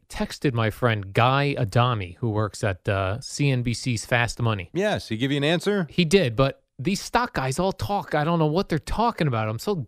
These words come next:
Speaker 1: dumb when it comes to stocks. He gave me an answer and said, "Well, it's, it's doubled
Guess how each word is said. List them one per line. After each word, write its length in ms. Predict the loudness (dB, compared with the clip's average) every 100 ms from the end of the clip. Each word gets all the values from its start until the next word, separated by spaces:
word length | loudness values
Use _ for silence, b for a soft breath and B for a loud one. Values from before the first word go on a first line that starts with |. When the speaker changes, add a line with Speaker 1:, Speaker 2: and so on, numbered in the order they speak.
| 0
Speaker 1:
dumb 240 | 2 2
when 100 | 2
it 100 | 0
comes 260 | 0 0 -2
to 80 | -4
stocks. 500 | 0 2 2 -4 -20 b b b b b 2
He 60 |
gave 120 | 2
me 60 | 4
an 60 | 4
answer 240 | 4 4
and 80 | 4
said, 160 | 4 4
"Well, 240 | 4 4
it's, 160 | 0 -4 -8 0
it's 240 | 0 0
doubled 680 | 2 4 4 2 0 -2 -10